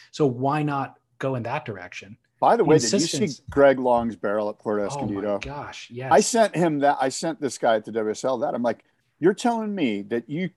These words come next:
Speaker 2: you wouldn't be ec-, ecstatic if Gabe Medina was driving through that barrel to win the world title?
Speaker 1: Yeah.
Speaker 2: That would be insane."
Speaker 1: It would make
Speaker 2: Why
Speaker 1: all,
Speaker 2: wouldn't
Speaker 1: it'd
Speaker 2: you
Speaker 1: make
Speaker 2: do it at Puerto
Speaker 1: E S P N
Speaker 2: Escondido?
Speaker 1: highlight
Speaker 2: They're,
Speaker 1: reels. It would
Speaker 2: they
Speaker 1: make
Speaker 2: are
Speaker 1: everything.
Speaker 2: poo-pooing Puerto Escondido as a, you know, for whatever reason, they're,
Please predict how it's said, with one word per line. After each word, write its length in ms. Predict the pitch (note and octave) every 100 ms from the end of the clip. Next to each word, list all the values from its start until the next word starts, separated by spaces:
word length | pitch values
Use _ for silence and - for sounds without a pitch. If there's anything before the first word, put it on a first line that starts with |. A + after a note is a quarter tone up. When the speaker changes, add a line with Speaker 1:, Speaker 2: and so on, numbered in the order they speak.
| _ _ _ _
Speaker 2:
you 160 | B2+ F#3+
wouldn't 240 | G3 F3+
be 180 | D3+ D3+ -
ec-, 340 | C3 - -
ecstatic 760 | D3 C#3 - - E3 D#3+ C3 -
if 100 | G2+
Gabe 240 | C3+ C3+
Medina 360 | C3 A2+ C3+ C3
was 180 | G#2 G2
driving 480 | - C3 B2 A#2+ A2+
through 200 | - A#2
that 280 | A2 G2 A2+
barrel 280 | A2 A2+
to 60 | G#2+
win 220 | G#2 G#2+
the 80 | G#2
world 300 | F#2+ G#2 F#2
title? 400 | - F#2 D#2+ - _ _ _ _
Speaker 1:
Yeah. 120 | A#2 D#3
Speaker 2:
That 140 | D#3+
would 140 | C3+
be 240 | C3 C#3+ C#3+
insane." 760 | B2+ A2+ - - C#3+ A2+ E2 - _
Speaker 1:
It 80 | F3
would 120 | E3
make 220 | E3+ D#3
Speaker 2:
Why 160 | D3+ F#3+
Speaker 1:
all, 80 | G3+
Speaker 2:
wouldn't 160 | G3
Speaker 1:
it'd 80 | D3+
Speaker 2:
you 60 | E3+
Speaker 1:
make 120 | D#3
Speaker 2:
do 120 | D#3+
it 60 | D3+
at 100 | -
Puerto 240 | C#3+ C3+
Speaker 1:
E 40 | C3
S 140 | D3
P 40 | C#3+
N 40 |
Speaker 2:
Escondido? 100 | - C#3+
Speaker 1:
highlight 160 | C#3+ C#3+
Speaker 2:
They're, 100 | C#3
Speaker 1:
reels. 400 | C#3 C#3 C#3 C3
It 140 | -
would 120 | C#3+ C#3+
Speaker 2:
they 140 | D3+
Speaker 1:
make 100 | D3+ C#3+
Speaker 2:
are 20 |
Speaker 1:
everything. 360 | C#3+ C3+ - B2
Speaker 2:
poo-pooing 400 | B2 A#2+ A2+ -
Puerto 260 | A#2 A2+
Escondido 580 | G#2+ - G#2 G2+ G2+ G2+
as 140 | F#2+
a, 140 | F#2+ F2+ _ _ _ _ _ -
you 120 | A2
know, 200 | F#2+ F2+
for 120 | - G#2
whatever 360 | A2 A2+ G#2
reason, 320 | G#2 G2 G2
they're, 240 | G2 G#2